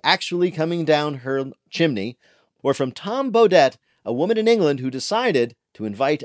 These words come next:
a Grinch to her family's Christmas that turned out to be, well, a real Grinch.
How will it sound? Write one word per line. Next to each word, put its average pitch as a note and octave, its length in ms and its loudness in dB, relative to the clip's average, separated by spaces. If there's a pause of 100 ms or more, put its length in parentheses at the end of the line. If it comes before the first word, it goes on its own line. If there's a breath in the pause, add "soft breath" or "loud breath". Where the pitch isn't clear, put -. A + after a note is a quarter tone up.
a B2 140 -2
Grinch A#2+ 640 -2 (420)
to C#4 480 2 (160)
her F#2+ 180 -6
family's G3+ 600 -2
Christmas C3 500 -2 (240)
that C#3 160 -6
turned D#3+ 220 0
out D3 180 4
to D3 80 -4
be, A#2 320 0 (540)
well, G2+ 440 0 (400)
a - 100 -14
real B2 220 -4
Grinch. A#2+ 480 0